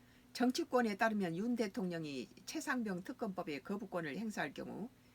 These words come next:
이십칠 일 또는 이십팔 일쯤 본회의에서 재표결이 이루어질 것으로 예상됩니다. 대통령의 거부권이 이제는 효과가 없어져 버렸다는 거예요. 거대 야당이 대통령의 거-, 어, 거부권마저도, 어,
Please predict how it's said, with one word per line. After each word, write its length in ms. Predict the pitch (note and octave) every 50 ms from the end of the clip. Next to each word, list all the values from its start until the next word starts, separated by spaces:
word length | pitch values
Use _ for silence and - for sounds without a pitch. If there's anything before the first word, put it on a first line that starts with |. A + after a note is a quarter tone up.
| - - - - - -
이십칠 500 | - G3+ A3+ - A3+ F#3+ - - A#3 F#3
일 300 | F3 D#3 C3 G#2+ - -
또는 240 | - E3 E3+ D3+ C#3+
이십팔 400 | E3+ G#3 - - - A3 F#3 F3+
일쯤 300 | E3+ E3 - C#3 D3+ D#3
본회의에서 720 | - - F#3+ F#3 F#3 A3+ F#3+ F3 D#3 C#3+ C#3 - - B2 A2 -
재표결이 580 | - - F#3+ F#3+ - - F3 D#3+ D#3 D#3 C3+ B2 C3
이루어질 340 | D#3+ E3+ E3+ D#3 C#3+ D3 B2+
것으로 300 | - A#2+ - A#2 A2+ B2
예상됩니다. 640 | C3+ - - - - - - - - - - - - - - - - - - - - -
대통령의 840 | - B3+ D#4 - F4+ F4+ E4 D4 C#4+ C#4 C4 B3+ B3 B3 A#3+ F3 D#3 -
거부권이 560 | - B3+ - D4 B3+ - B3+ A#3+ G#3+ F#3+ F#3
이제는 320 | G3 G3 B3 G#3 F3+ E3 F3
효과가 480 | - F#4+ G4 - D#4 B3 G3 F3 E3
없어져 300 | A3+ B3+ - B3+ A3 A3
버렸다는 420 | F#3+ F3 D#3+ D#3 - C3+ C3 B2+ A2+
거예요. 320 | G#2+ F#2 F2+ D#2+ - - - - - - -
거대 320 | - - C4+ B3+ B3+ B3 A3
야당이 520 | G3+ G3+ G3 G3+ F#3+ F3 D#3+ E3 A3+ - - - - - - - - -
대통령의 720 | - B3+ D4 - E4+ E4+ D4 C#4+ C4 B3 A#3+ A3 F#3+ -
거-, 100 | - -
어, 300 | - A2+ G#2 D#3+ F#3 F#3 E3
거부권마저도, 880 | - A#3+ B3 C#4 C4+ - B3+ A#3+ A3 G3+ G3 F#3 F#3 F3 - G#3+ C#4+ - - - - - - - - - -
어, 300 | - - E3+ D3 C3 -